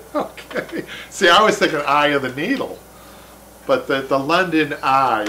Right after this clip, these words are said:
that was even worse, right? So they, they associated the eye with the needle and, you know, and all that. How harmful could it be? Anyhow,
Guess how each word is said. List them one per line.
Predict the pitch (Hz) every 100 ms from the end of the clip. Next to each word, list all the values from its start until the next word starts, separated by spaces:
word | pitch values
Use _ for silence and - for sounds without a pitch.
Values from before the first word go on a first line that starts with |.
| 104
that | 156
was | 156 170
even | 143 131 131
worse, | 131 113 107 -
right? | 123 127 127
So | 147
they, | 151 156
they | 156
associated | 147 - 180 175 175 156 143 135 127
the | 131
eye | 151 135 131
with | 127
the | 123 120
needle | 120 120 117 110 104
and, | 98 107
you | 117
know, | 101 95
and | 98
all | 92 90
that. | 90 92 - - - - - - -
How | - 165 139
harmful | 123 123 123 - 92 -
could | 110
it | 87 -
be? | 104 95 - - - - - - - - - - - - - - - - - - -
Anyhow, | 117 110 95 92